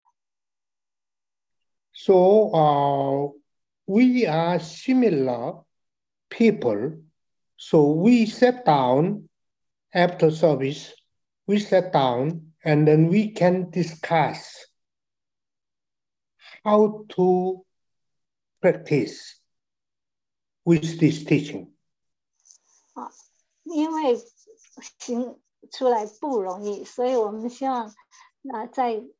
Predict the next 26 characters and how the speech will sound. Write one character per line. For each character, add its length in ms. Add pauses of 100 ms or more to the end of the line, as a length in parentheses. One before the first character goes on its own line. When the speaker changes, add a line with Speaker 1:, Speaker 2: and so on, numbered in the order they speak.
(140)
Speaker 2:
啊， 380 (680)
这 120
个 80
讲 260
道 180
以 240
后， 440 (180)
大 140
家 160
坐 160
下 180
来 340 (360)
去 160 (320)
探 260
讨 320 (260)
如 400
何 520
把 340
讲 340
道 160
的 120
内 180
容 240
能 160
够 160
行 240